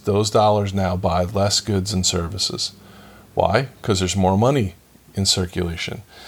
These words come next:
So when you increase the money supply, it's basic economics one oh one. What happens to prices? Prices rise, prices go up, prices increase, right?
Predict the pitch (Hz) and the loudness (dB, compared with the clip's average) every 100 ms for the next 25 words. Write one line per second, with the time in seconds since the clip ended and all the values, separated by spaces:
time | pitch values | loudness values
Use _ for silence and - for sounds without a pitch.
0 | - - - - 98 101 101 107 110 113 | -20 -16 -4 2 4 4 2 2 2 0
1 | - 113 110 - - - 101 101 98 95 | 0 0 2 2 0 -2 0 2 2 0
2 | 92 - 92 90 85 120 170 - - - | -2 -2 0 -2 -2 -2 -4 -8 -20 -20
3 | - - - - - 104 - 107 101 107 | -20 -20 -20 -8 -6 -4 -2 0 2 0
4 | - 107 117 101 95 98 98 - 95 95 | 2 0 2 2 2 0 0 0 0 2
5 | 104 127 131 135 131 151 - 147 190 202 | 2 2 2 2 2 0 -4 0 0 0
6 | - 90 - - - 110 110 147 147 151 | -4 -4 -6 -6 0 0 2 2 0 2
7 | 208 196 95 - - 104 - 117 - 147 | 4 4 0 -4 -2 -2 0 -2 2 4
8 | 196 190 - 101 98 120 110 147 - 196 | 4 2 -2 -4 -2 -2 -2 -4 -2 -2
9 | 202 - - 107 143 | -2 -6 -4 -2 -4